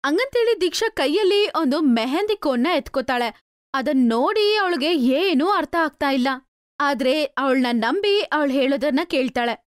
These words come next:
ದೀಕ್ಷಾ ಅವಳ ಕಲಾಕಾರಿಯನ್ನು ಶುರು ಮಾಡ್ತಾಳೆ. ಅವಳು ಸುಂದರವಾದ ಡಿಸೈನ್ ಅನ್ನ ಹಿಂದ್ಗಡೆ ಹಾಕ್ತಾಳೆ. ಮತ್ತೆ, ಮತ್ತೆ ಅದನ್ನೇ ಫ್ರಂಟ್ ಸೈಡ್ ಹಾಕಿ ಕವರ್ ಮಾಡ್ತಾಳೆ. ಮತ್ತೆ ಅದನ್ನ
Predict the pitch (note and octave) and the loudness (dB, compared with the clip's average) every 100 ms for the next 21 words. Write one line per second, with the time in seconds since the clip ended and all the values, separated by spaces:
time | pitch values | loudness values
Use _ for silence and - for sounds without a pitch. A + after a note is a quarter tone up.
0 | _ _ _ A3+ D#4 - A4 A4 - D#4+ | _ _ _ 0 0 0 0 0 0 0
1 | C#4 - A#3+ F4 - F#4 C#4+ B3 G4 D#4 | 0 -2 -2 -2 -2 0 0 0 0 0
2 | C4 C4+ B3 B3 A#3 A3+ - _ _ _ | 0 0 -2 -4 -4 -4 -10 _ _ _
3 | F4 F4+ E4 - C4+ G4+ B4 G#4 D#4+ D4+ | 0 2 0 0 0 2 2 2 2 0
4 | B3 F#3+ C4 C4 A#4 B4+ E4+ C#4 A#3+ E4+ | -2 0 0 0 -2 0 0 2 0 -2
5 | - C#4 D#4 G4+ C#4 C#4+ D4 C4 - B3 | -2 0 2 2 -2 -2 -4 -6 -4 -2
6 | A3+ G#3 B3 A#3 G#3 - A4 G#4+ - - | 0 0 2 2 2 0 0 0 -4 -16
7 | _ D4+ F4+ - F#4 B3+ G4+ C5 - D#4 | _ 0 2 0 -2 -2 0 0 0 -2
8 | A4+ - A4+ E4+ F#4+ G4+ D#4 C#4 C4+ B3+ | -2 -2 -2 -2 -4 -2 0 2 2 0
9 | B3 B3+ A#3 - _ C4 C4 A#3+ B3+ A3+ | -2 -2 -2 -4 _ 0 0 0 -2 0
10 | A3+ | 0